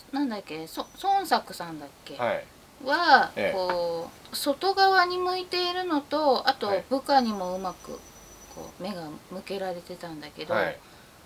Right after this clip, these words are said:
Speaker 1: この、さ-、三代目の
Speaker 2: はい。
Speaker 1: 人は、
Speaker 2: ええ。
Speaker 1: 自分自身に向いてたりする割合がちょっと強かったと思うのね。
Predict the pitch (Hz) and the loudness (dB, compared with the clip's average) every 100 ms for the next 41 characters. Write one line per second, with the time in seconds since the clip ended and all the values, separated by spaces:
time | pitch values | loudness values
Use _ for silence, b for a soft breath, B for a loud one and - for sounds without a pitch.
0 | - - - - 233 220 208 208 196 - | -20 -20 -20 -12 -6 -6 -4 -4 -6 -8
1 | - - - 294 277 - 359 415 427 403 | -20 -20 -6 -4 -4 -2 2 4 4 4
2 | 370 359 349 320 294 - - - - - | 4 2 2 2 2 -2 -16 -20 -20 -14
3 | - 113 85 - - - 269 233 247 240 | 0 0 0 -4 -10 -2 2 8 10 12
4 | 190 185 - - - - - 294 403 440 | 10 4 -2 -12 -16 -6 2 2 2 -2
5 | 427 427 427 359 254 202 202 208 220 214 | 0 0 2 2 2 2 -2 -4 -6 -2
6 | 190 160 170 170 156 - - - - 180 | -2 -2 -6 -4 -6 -8 -18 -20 -16 -4
7 | 208 220 254 247 226 226 214 - 143 - | 0 4 6 6 2 -2 -8 -10 -14 -16
8 | - - - 254 214 - - - - - | -20 -16 -6 -2 -2 -2 -12 -16 -18 -16
9 | 156 156 151 80 82 117 | -14 -14 -14 -16 -14 -14